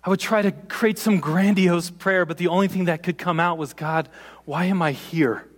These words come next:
How can I possibly keep the faith when this is what I'm experiencing today?" That was my life. That was for a year in college. While I was actually serving in a church at the time, teaching junior high students,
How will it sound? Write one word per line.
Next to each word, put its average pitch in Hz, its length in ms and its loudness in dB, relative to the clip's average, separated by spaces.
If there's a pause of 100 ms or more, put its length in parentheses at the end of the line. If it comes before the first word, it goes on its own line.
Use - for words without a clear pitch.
(2500)
How - 160 -2
can 202 160 -2
I 185 120 2
possibly 170 680 -2
keep - 300 -10
the 143 80 -8
faith - 580 -4 (600)
when 143 160 -4
this 170 200 0
is 156 100 -8
what 143 140 0
I'm 139 140 0
experiencing 131 720 -8
today?" 127 400 -6 (2500)
That 156 100 2
was 175 140 0
my 175 100 2
life. 170 240 0
That 185 80 2
was 185 140 -2
for 196 160 2
a 151 60 4
year 175 280 2
in 156 80 -2
college. 156 460 -8 (420)
While 208 260 2
I 220 60 2
was 180 140 0
actually 196 320 0
serving 202 420 2
in 175 60 2
a 165 80 2
church 190 320 0
at 180 80 0
the 165 80 0
time, 190 340 -2
teaching 202 380 -2
junior 196 260 0
high 170 160 -2
students, 165 480 -2